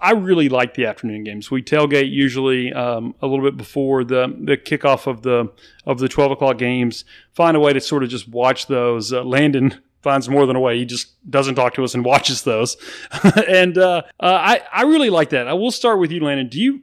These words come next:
do you enjoy playing at three twenty-five? And, uh, what, what games this, this Sunday are you really gonna be looking at before our game? And, uh,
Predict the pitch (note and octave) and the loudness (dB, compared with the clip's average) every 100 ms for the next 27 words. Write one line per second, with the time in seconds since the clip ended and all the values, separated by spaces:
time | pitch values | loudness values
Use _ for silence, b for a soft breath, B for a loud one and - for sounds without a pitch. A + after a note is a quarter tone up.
0 | D3 C#3 A3 G#3 C#3 C#3 F3+ F3+ G3 G3 | -12 -6 -2 0 0 2 0 0 -2 -4
1 | F#3 F3+ F3+ - F3+ E3+ F3 F3 E3+ E3+ | -6 -6 -8 -4 -4 -4 -2 0 0 0
2 | C#3+ D3+ C#3+ C#3 C3 B2+ C#3 C3+ A#3 - | -2 -6 -4 -2 -4 -2 -2 0 -2 -2
3 | - G#3+ A3+ B2+ D3 D3+ C#3+ - - C3 | -6 -4 -4 -2 0 2 0 -2 -12 -8
4 | C3+ D3 - A#2+ D3 - D3 C3+ C3 C3+ | -4 -4 -6 -2 -2 0 0 0 0 -2
5 | B2 B2+ C#3+ D3 C#3+ C3 C3 C3+ C3 - | -4 -6 -4 -2 0 -2 -2 -4 -6 -6
6 | A2+ - D3 C3+ C3 C#3 B2 B2 A#2 A#2+ | -10 -10 -2 -2 -2 -2 0 0 -2 -6
7 | A#2+ A#2 C3+ C3 C3+ - | -6 -8 -4 -4 -4 -6